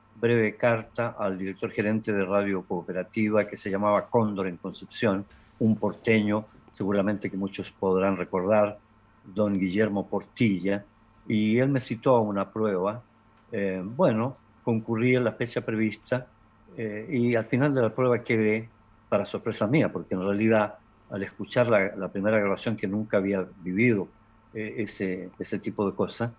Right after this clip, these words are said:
eh, la verdad es que encontré que era horrible, ¿eh? Verdad. A lo mejor muchos dirán, "No ha mejorado mucho de ese tiempo",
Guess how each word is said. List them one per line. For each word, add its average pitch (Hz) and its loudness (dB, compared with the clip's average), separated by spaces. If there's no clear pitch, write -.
eh, 110 -2
la 98 2
verdad 104 4
es 120 -4
que 87 -2
encontré 101 -6
que - -4
era 90 2
horrible, 92 -2
¿eh? 92 -10
Verdad. 95 -4
A 107 -2
lo 101 2
mejor 107 0
muchos 110 -2
dirán, 98 0
"No 101 -2
ha 98 -2
mejorado 95 -2
mucho 104 -4
de 95 -2
ese 95 -10
tiempo", 82 -6